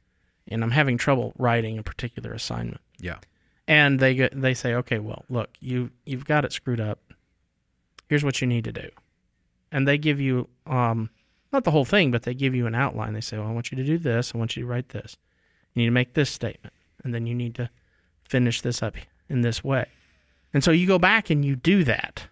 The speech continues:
Speaker 2: Yeah.
Speaker 1: Right? But you don't cite your professor.
Speaker 2: It's
Speaker 1: And the
Speaker 2: true.
Speaker 1: professor would not expect you to cite them.
Speaker 2: That's true.
Speaker 1: You know,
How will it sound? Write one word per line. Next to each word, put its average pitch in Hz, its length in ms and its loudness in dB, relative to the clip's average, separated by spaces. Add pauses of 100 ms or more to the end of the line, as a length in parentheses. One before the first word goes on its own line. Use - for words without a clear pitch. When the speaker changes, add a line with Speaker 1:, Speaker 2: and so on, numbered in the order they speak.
(180)
Speaker 2:
Yeah. 90 200 0 (120)
Speaker 1:
Right? 127 280 4 (560)
But 180 220 2
you 220 80 4
don't 233 400 4 (180)
cite - 460 2 (100)
your 123 140 -6
professor. - 600 -2 (1400)
Speaker 2:
It's - 80 0
Speaker 1:
And - 80 6
the 220 60 8
Speaker 2:
true. 196 60 6
Speaker 1:
professor 202 460 4
would 160 180 2
not 160 220 4
expect - 440 0
you 139 120 2
to 117 100 0
cite - 320 -4
them. - 220 -18 (640)
Speaker 2:
That's - 180 -6
true. 85 260 -2 (840)
Speaker 1:
You 139 120 4
know, 123 260 2